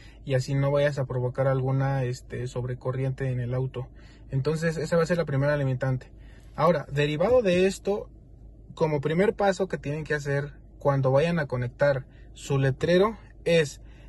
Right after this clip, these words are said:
verificar cuál es la corriente que consume, ya sea su letrero o sus tiras. Recuerden que ya tenemos un video de cómo medir la corriente, eh, que consume un letrero o una tira utilizando una fuente maestra, un multímetro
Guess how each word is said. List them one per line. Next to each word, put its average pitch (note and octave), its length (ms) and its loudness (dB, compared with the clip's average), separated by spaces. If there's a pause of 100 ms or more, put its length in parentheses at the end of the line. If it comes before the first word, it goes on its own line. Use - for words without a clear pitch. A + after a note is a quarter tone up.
(120)
verificar F3 840 0
cuál A#3 220 0
es C4+ 80 -2
la B3+ 120 2
corriente D3 720 -2
que C3 140 -8
consume, C3+ 680 -2
ya D3 220 0
sea D3 380 -4
su C3+ 260 -4
letrero C#3+ 640 2
o D3 220 -2
sus C3 200 -8
tiras. F#3+ 340 -2
Recuerden D3 340 -4
que C3+ 100 -10
ya C3+ 80 -2
tenemos C3+ 380 -4
un C#3+ 100 -4
video D3+ 340 -2 (300)
de C#3+ 140 -2
cómo D#3 240 -4
medir D3+ 280 -2
la E3 120 0
corriente, C#3+ 1040 -4
eh, B2+ 80 -4
que - 100 -20
consume E3 640 -2 (360)
un D3 160 0
letrero F#3 420 4
o G3 160 4
una C3+ 260 0
tira G#3 360 0
utilizando C#3 540 -2
una C#3+ 180 -4
fuente C#3 320 -4
maestra, E3 480 -2
un D3+ 140 -4
multímetro F#3 680 -2